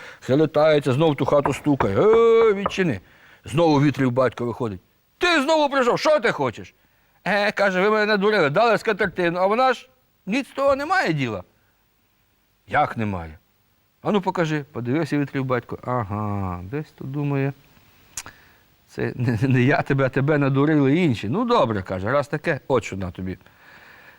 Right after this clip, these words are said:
На тобі ось капшучок, як треба буде, потрусиш грошима, і з нього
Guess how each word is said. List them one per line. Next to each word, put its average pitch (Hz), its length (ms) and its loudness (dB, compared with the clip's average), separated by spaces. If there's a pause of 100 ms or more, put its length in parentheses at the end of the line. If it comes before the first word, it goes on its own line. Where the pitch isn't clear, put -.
(240)
На 151 180 2
тобі 143 180 2
ось 131 180 0
капшучок, 180 600 0 (1500)
як 135 300 -2 (560)
треба 170 240 4
буде, 107 220 0 (120)
потрусиш 143 440 0
грошима, 98 460 0 (420)
і - 100 2 (320)
з 190 80 2
нього 208 320 2